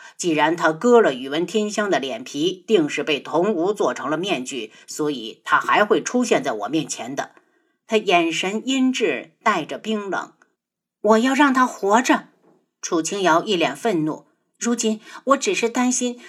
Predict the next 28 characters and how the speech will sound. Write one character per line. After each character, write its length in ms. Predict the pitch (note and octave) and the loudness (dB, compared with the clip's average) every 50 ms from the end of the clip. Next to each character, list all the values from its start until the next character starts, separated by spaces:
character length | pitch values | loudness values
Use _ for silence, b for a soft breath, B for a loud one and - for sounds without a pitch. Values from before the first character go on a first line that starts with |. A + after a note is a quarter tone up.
| B B | B B
他 120 | - D4+ | 2 2
会 260 | C#4+ - - - G4 D#4+ | 2 2 2 2 4 4
不 120 | B3 A#3+ | 4 2
会 140 | A#3 C4+ B3+ | 2 0 2
把 160 | - F#3+ E3+ | 4 2 2
父 260 | F4 - - F4+ E4 | 2 2 2 2 4
亲 160 | - - A3 | 4 2 0
活 240 | G#3+ G#3+ - G#3+ A3 | -2 4 4 6 6
着 120 | A3+ D4+ C4 | 6 4 0
的 80 | A3+ | 0
消 240 | G#3+ - D4+ C#4+ C#4 | 0 2 2 2 2
息 120 | C4 C#4 | 0 -4
告 200 | C#4 - D4 C#4 | -4 -2 0 -2
诉 120 | A#3+ - A3+ | 0 -2 -4
静 260 | G#3+ - D4+ B3+ - | 0 2 2 2 2
主， 340 | - - A#2 E2+ F#2+ B B B B B | 0 -2 -4 -6 -8 B B B B B
要 160 | - A#3+ A3+ G#3+ | 2 2 2 2
是 140 | - B3+ | 0 -4
这 220 | A3 - D4 B3+ G3 | -2 0 0 0 0
样， 200 | F3 - - B B B B B - | -2 -4 -6 B B B B B 4
我 120 | G#3 G3+ | 4 4
们 200 | F3+ F#3+ G3+ - - - | 4 2 -2 -6 -6 -2
就 160 | - C#4 A#3 | 0 0 2
得 140 | G#3+ F#3 F3+ | 2 -2 0
早 240 | - G#3+ F#3 E3 | 2 2 2 2
做 180 | E3+ - D4+ C4+ | 2 0 0 0
准 240 | B3+ - - - - | 0 0 -2 -2 0
备。 320 | - A3 F#3+ - - - | 0 0 0 0 -4 -12